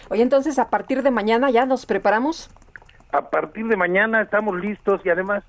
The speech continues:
Speaker 2: Lupita, tengo una buena noticia para, para las damas.
Speaker 1: Muy
Speaker 2: Fíjese
Speaker 1: bien.
Speaker 2: que con este tiempo que, este tiempo que estuvimos, este, pues, desde el, desde el quince de marzo que estuvimos cerrados,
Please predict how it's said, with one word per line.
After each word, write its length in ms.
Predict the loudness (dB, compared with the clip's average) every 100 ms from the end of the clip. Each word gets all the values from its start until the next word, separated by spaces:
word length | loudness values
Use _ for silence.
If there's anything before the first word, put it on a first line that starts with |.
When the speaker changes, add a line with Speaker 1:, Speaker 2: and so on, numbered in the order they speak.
| -10
Speaker 2:
Lupita, 420 | -8 -8 -6 -6 -8 -6
tengo 180 | -2 0
una 140 | 0
buena 220 | 0 0
noticia 420 | -2 -4 -4 -4
para, 240 | -4 -4 -8 _ _
para 200 | -4 -2
las 200 | 2 0
damas. 300 | 0 -2 -4 -10 -10
Speaker 1:
Muy 240 | -4 0
Speaker 2:
Fíjese 180 | 2 2
Speaker 1:
bien. 120 | 0
Speaker 2:
que 100 | -2
con 240 | -2 0 0
este 240 | -2 -4
tiempo 500 | -2 2 2 0 -4
que, 240 | 0 -2 -2 -4
este 260 | -4 -2 -2
tiempo 320 | 0 0 -2
que 100 | -2
estuvimos, 640 | -2 0 2 4 4 2 -2
este, 180 | -4
pues, 220 | -6 -8 -10 _ _ _ -2
desde 220 | 0 0
el, 120 | -2 -6 -20 _
desde 240 | -4 0
el 120 | -2 0
quince 380 | 0 0 2
de 100 | 0
marzo 320 | 2 -2 -4 -10
que 100 | -12
estuvimos 420 | -4 -2 -2 0
cerrados, 480 | 0 2 0 0